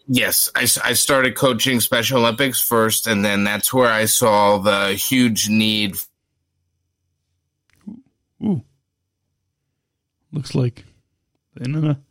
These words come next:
Speaker 2: not <laughs> cut out again for him.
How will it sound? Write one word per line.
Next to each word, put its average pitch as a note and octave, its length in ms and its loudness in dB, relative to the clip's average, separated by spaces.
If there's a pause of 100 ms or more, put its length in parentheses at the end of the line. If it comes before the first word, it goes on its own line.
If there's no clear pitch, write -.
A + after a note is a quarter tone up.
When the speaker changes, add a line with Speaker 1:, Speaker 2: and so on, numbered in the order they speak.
(800)
Speaker 2:
not D3+ 280 0 (160)
<laughs> - 1200 -18
cut E3+ 220 2
out G3+ 180 4
again G#3 320 6 (1500)
for - 340 -4
him. C#3+ 300 0